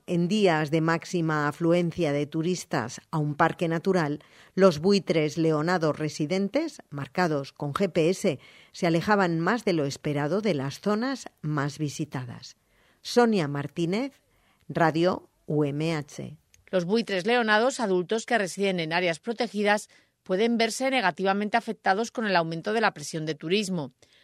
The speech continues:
Speaker 2: Los resultados de este nuevo estudio, llevado a cabo por investigadores de la U M H, de la Estación Biológica de Doñana, el csic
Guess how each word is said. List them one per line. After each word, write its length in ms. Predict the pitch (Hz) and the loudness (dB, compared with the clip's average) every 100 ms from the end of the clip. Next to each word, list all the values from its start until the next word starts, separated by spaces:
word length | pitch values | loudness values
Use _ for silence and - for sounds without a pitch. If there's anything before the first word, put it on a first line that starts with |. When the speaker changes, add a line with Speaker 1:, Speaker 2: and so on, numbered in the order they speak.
| _ | _
Speaker 2:
Los 140 | 226 | -4
resultados 560 | 247 226 240 254 254 233 | -4 -4 2 4 4 2
de 60 | 240 | -4
este 180 | 247 | -4
nuevo 180 | 220 214 | -2 -2
estudio, 460 | 190 - 226 226 277 | -4 -6 -6 0 0
llevado 320 | 240 180 185 | 4 4 4
a 80 | 180 | 2
cabo 260 | 185 208 | 2 2
por 100 | 240 | 0
investigadores 600 | 220 180 170 160 160 175 180 | -2 -2 -4 -2 0 0 0
de 120 | 170 | 0
la 100 | 165 | 0
U 100 | 190 | 0
M 180 | 185 156 | -2 -2
H, 440 | 185 - 294 339 _ - - _ | -4 -4 -4 -4 _ -20 -20 _
de 100 | - | -2
la 60 | 196 | 0
Estación 440 | 190 180 226 240 | 0 -4 -2 0
Biológica 500 | 233 196 220 226 202 | 2 2 0 0 0
de 140 | 190 240 | 2 2
Doñana, 560 | 247 202 185 208 233 - | 0 0 2 2 0 -2
el 140 | 156 | -6
csic 500 | 175 156 220 226 | -6 -4 -2 -2